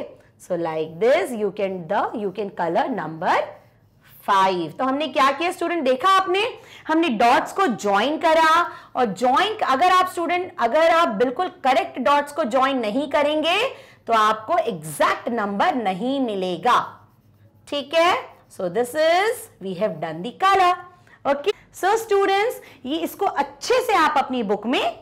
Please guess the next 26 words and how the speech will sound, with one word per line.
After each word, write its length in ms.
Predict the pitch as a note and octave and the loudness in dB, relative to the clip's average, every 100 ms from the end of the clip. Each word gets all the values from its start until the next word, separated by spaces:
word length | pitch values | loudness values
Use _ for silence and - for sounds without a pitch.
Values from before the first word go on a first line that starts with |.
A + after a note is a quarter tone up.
| - | -2
कर 220 | G3 F3+ | 0 0
लीजिए, 580 | A3 C4+ A#3 D#4+ E4 F4 | -2 -2 0 2 2 0
डॉट्स 460 | E3+ E3+ E3 - - | -2 -2 -2 -4 -2
ज्वाइन 280 | B3 E4 G4 | 2 2 2
कर 160 | G4 | 0
लीजिए, 460 | E4+ F4 C#4 E4+ F4+ | 0 0 -2 0 -2
कलर 380 | F4+ A3 A#3 D4+ | -2 0 0 2
कर 140 | E4 | 0
लीजिए 280 | D4 D4+ D#4+ | -2 -2 0
और 140 | E4 C5 - - - D#4+ | 2 0 -4 -18 -8 -2
एंजॉय 640 | E4+ C#4+ F#3+ C4 D4+ F4 | 2 2 2 4 6 4
करिए, 600 | D#4+ B3+ A#3 F#3 D3 - F#3 | 2 2 4 2 0 -4 -2
राइट 240 | G3 G#3 | 0 -2
स्टूडेंट? 400 | - D#4+ F#4+ D#5 - - - | -4 -2 0 -2 -6 -16 -4
तो 60 | |
ये 80 | F#4 | -2
बहुत 380 | D#4+ G3+ - - | -2 -4 -4 0
ही 80 | A4+ | 0
फन 280 | A4+ E4 D#4 | 0 0 0
एक्टिविटी 500 | B3 - G#3+ G#3 G3 | -2 -2 -2 -2 -4
है 160 | A3+ | -2
ना 100 | G4+ | -2
स्टूडेंट्स, 360 | A4 G#4 G#4 E4+ | 0 0 0 0
मजा 280 | G3+ G3+ E4 | 0 2 2
आता 260 | E4+ E4+ | 2 2
है। 180 | E4+ E4+ | 2 0